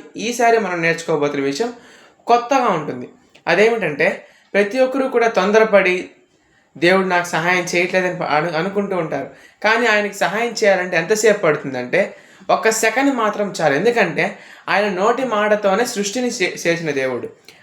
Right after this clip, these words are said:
అటువంటిది ఆయన మనలను ఆ సమస్య నుంచి తొలగించాలంటే, లేకపోతే ఆ సమస్యని మనకు దూరంగా తీసివేయాలంటే ఎంత సమయం పడుతుంది?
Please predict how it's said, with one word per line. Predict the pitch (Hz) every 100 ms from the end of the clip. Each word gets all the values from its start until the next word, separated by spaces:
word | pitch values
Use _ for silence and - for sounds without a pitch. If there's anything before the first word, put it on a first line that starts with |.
| -
అటువంటిది | 190 247 254 254 226 175 - - - -
ఆయన | 170 196 233
మనలను | 214 202 220 220 190 233 - _ -
ఆ | 147
సమస్య | 151 160 180 175
నుంచి | 170
తొలగించాలంటే, | - 139 156 170 170 156 151 147 190 - - - -
లేకపోతే | 170 180 220
ఆ | 214
సమస్యని | 170 180 226 240 226
మనకు | 208 180
దూరంగా | 143 175 202 208
తీసివేయాలంటే | 196 185 185 175 175 165 135 131 156
ఎంత | 165 202
సమయం | 214 202 190
పడుతుంది? | 175 170 165 165 -